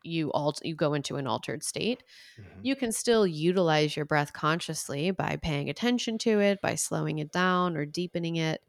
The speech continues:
Speaker 1: Um, but yeah, those are the contraindications. Also pregnancy, they say, with any of these that I'm mentioning, just talk to your doctor about that, and,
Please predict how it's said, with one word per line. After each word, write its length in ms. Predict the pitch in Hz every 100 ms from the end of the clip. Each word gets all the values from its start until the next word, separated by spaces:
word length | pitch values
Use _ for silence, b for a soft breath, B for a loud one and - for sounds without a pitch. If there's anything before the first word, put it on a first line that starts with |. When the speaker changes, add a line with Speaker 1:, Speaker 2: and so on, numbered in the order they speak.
| b b b b b b b
Speaker 1:
Um, 560 | 151 147 143 139 - - _
but 160 | 165 165
yeah, 120 | 156
those 200 | 165 180
are 60 |
the 80 | 190
contraindications. 920 | 180 160 165 160 156 - 156 156 156 165
Also 200 | 196 214
pregnancy, 560 | - 170 175 170 170
they 140 | 156 160
say, 300 | 180 175 175 B B
with 160 | - 214
any 220 | 247 254
of 80 | 226
these 220 | 202 196
that 80 | 170
I'm 100 | 156
mentioning, 560 | 151 156 - 151 151 - _
just 220 | 196 -
talk 240 | - 156 -
to 80 | 165
your 100 | 151
doctor 580 | 156 156 - 247 269 -
about 420 | 233 254 262 269 _ _
that, 380 | 240 262 277 311 -
and, 480 | 175 165 160 160